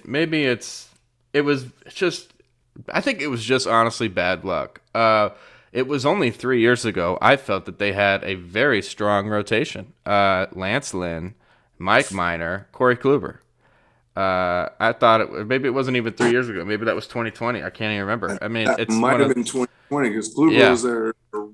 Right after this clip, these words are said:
Speaker 2: one year.
Speaker 1: Yeah, one year. And for, I think it
Speaker 2: Yeah.
Speaker 1: was his first game or something. He, you know, he
Speaker 2: Yeah.
Speaker 1: was injured.
Speaker 2: I,
Speaker 1: So,
Speaker 2: I
Speaker 1: yeah, I
Speaker 2: he
Speaker 1: mean,
Speaker 2: got
Speaker 1: it's
Speaker 2: nine innings.
Speaker 1: I guess it was twenty twenty. It's, it's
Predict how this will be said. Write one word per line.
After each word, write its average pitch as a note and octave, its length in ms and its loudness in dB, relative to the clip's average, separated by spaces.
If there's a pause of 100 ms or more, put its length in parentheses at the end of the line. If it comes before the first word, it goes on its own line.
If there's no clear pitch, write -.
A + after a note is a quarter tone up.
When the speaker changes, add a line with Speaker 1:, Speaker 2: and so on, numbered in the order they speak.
Speaker 2:
one A#2+ 220 -12
year. E3 400 -6
Speaker 1:
Yeah, C3 220 6
one B2 340 4
year. B2 400 2
And G2+ 160 -10
for, B2+ 160 2
I G#2+ 280 -2
think A2 60 -10
it A#2+ 60 0
Speaker 2:
Yeah. A2+ 80 0
Speaker 1:
was G#2 100 -6
his G#2+ 160 -8
first A#2+ 320 -6
game A#2 320 0
or F#2+ 100 -6
something. F2+ 380 -6
He, F2 240 -8
you F#2 60 -6
know, F2+ 340 -4
he C#3+ 120 2
Speaker 2:
Yeah. D#3 80 2
Speaker 1:
was A2+ 100 0
injured. G#2+ 340 -4
Speaker 2:
I, A#2+ 100 0
Speaker 1:
So, G2 420 0 (300)
Speaker 2:
I A2+ 40 -2
Speaker 1:
yeah, B2 240 8
I G#2 40 8
Speaker 2:
he G#2+ 60 0
Speaker 1:
mean, G#2+ 260 2
Speaker 2:
got A2+ 40 -6
Speaker 1:
it's - 260 -6 (240)
Speaker 2:
nine A2+ 380 -2
innings. B2 240 -2
Speaker 1:
I A2+ 60 2
guess C3+ 200 6
it C#3 40 6
was C#3+ 180 8
twenty A#2 200 0
twenty. G#2+ 280 -4
It's, G2+ 240 -4
it's - 440 -16